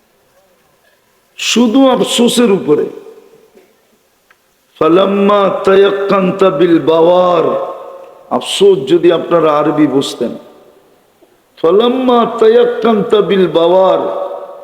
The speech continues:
وظننت أنك من أهل النار منحت إليك رضواني وليت إليك كفراني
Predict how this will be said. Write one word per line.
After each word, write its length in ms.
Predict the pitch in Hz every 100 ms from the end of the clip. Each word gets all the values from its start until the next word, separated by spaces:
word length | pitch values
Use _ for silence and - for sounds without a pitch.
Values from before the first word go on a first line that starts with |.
| -
وظننت 840 | 147 127 160 165 196 220 214 -
أنك 720 | 208 202 196 208 208 202 185 185 175
من 120 | 180 170
أهل 420 | 165 185 185 160 170
النار 720 | 156 143 143 165 170 165 143 - - - - - -
منحت 680 | 127 143 151 180 - - -
إليك 640 | 151 135 151 170 165 -
رضواني 1000 | 143 131 131 117 139 156 175 165 156 135 - - - - -
وليت 720 | 147 151 147 160 185 185 -
إليك 640 | 156 - 139 139 170 170 - 147 117 110
كفراني 800 | 131 - 135 156 175 170 170